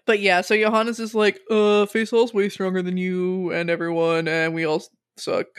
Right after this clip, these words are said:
Um, <laughs> and he says how, you know, "Oh, I wanted to help you out, Blake. Like,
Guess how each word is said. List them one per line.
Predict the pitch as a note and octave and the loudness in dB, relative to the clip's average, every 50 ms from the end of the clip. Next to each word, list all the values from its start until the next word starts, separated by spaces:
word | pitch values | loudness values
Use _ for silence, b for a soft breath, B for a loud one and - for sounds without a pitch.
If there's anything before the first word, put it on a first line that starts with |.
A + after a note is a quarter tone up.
| - - _ _ _ _ - | -20 -20 _ _ _ _ -2
Um, | F#3+ F#3+ F3 E3 D3+ D#3 E3 D3+ - - _ _ _ _ - | -2 0 0 0 -2 -4 -6 -10 -14 -18 _ _ _ _ -10
<laughs> | - - - - - - - - - - - - | -10 -10 -10 -14 -18 -18 -20 -20 -20 -20 -8 -4
and | G#3 G3+ G3 F3+ E3+ F3 E3 E3+ E3+ - - - _ _ _ _ _ - | 0 0 2 2 2 0 0 -2 -4 -8 -12 -14 _ _ _ _ _ -4
he | G3+ A#3 G#3+ | -2 -2 0
says | - - G3+ F#3+ F#3+ - | 2 2 2 2 2 2
how, | A3 G3 F3+ F3+ F3 F3 F3 E3+ E3+ - b b b b b b _ - | 2 2 4 4 4 4 2 2 0 -4 b b b b b b _ -6
you | G3+ G3 | -4 -2
know, | F#3 F#3 F3+ F3+ F#3 F3+ | 0 0 2 2 2 4
"Oh, | G3 G#3+ G#3+ G#3 G3+ G3+ | 4 6 6 6 6 6
I | G3+ G#3 | 4 4
wanted | G3 G#3 G3+ G3+ G3+ G3+ G3 F#3 | 4 2 0 2 0 -2 -2 -4
to | - - G#3 F#3+ G3 | -4 -4 -4 -4 -6
help | - F#3 G#3 G#3 G3+ G3+ | -4 -2 -2 -2 -2 -2
you | G#3+ G3+ G3+ G3 G3 G3 F#3+ - - _ _ - | -4 -6 -4 -4 -4 -6 -8 -10 -16 _ _ -2
out, | - G3 G3 G3 F#3+ - - F#3+ | 2 2 4 4 2 2 -2 -4
Blake. | F#3+ F3+ F3+ F3+ F#3 F#3 F#3 F3+ F3+ - | -2 0 2 2 4 2 0 -2 -4 -4
Like, | D#3 D#3+ E3 E3 E3 D#3+ - | -4 -2 0 -2 -2 -4 -10